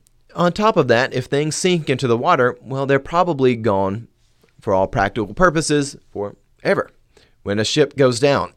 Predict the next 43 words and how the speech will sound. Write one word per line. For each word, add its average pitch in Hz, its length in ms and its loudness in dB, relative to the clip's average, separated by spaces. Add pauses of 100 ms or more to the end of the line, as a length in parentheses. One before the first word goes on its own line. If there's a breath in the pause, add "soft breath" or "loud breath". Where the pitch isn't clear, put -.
(120)
<clears throat> - 180 -16
the 202 320 2
chances 143 320 -4
of 123 160 0
being 104 240 -6
re-, 98 140 -6 (220)
recovered 170 500 2
and 104 200 -2
returning 107 400 -6
to 120 60 -4
use 165 320 -6
are 131 160 -4
pretty 117 340 -8
much 101 220 -6
non-existent. 92 800 -6 (500 soft breath)
A - 40 -10
lot 113 100 -2
of 120 80 -6
times 117 280 -4
when 113 100 -6
things 117 240 -4
go 117 160 0
underwater, 117 600 0
that 104 200 -6
is 107 160 -6
their 120 260 2
destruction. 123 800 0
It 117 100 -12
is 127 140 -8
their 143 160 0
ultimate 104 420 -8
doom. 98 300 -4 (1300 soft breath)
<clears throat> 214 520 6 (720)
And 165 120 4
this 180 140 2
is 196 100 -4
one 180 140 -2
of 143 60 0
the 95 120 0
aspects 98 540 -4
of 98 220 -6
chaos 101 420 -2
here. 85 200 -10